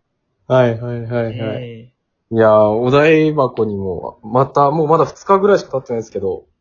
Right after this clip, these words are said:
Speaker 1: 飛んできてて。
Speaker 2: あらー。
Speaker 1: 読んじゃいます？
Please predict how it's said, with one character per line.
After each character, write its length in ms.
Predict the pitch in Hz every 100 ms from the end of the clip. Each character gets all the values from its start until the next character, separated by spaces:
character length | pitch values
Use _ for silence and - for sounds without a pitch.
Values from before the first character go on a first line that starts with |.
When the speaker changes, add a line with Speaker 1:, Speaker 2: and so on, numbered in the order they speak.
| _
Speaker 1:
飛 120 | 104
ん 80 | 104
で 120 | 101
き 80 | -
て 160 | - 85
て。 240 | 78 - _ _
Speaker 2:
あ 160 | 120
ら 520 | 117 113 110 107 104 - _ _ _ _ _ _ _ _ _ _ _ _ _ _ _ _ -
ー。 0 |
Speaker 1:
読 180 | 110 101
ん 60 |
じ 80 | 92
ゃ 40 |
い 40 | 92
ま 100 | 95
す？ 140 | -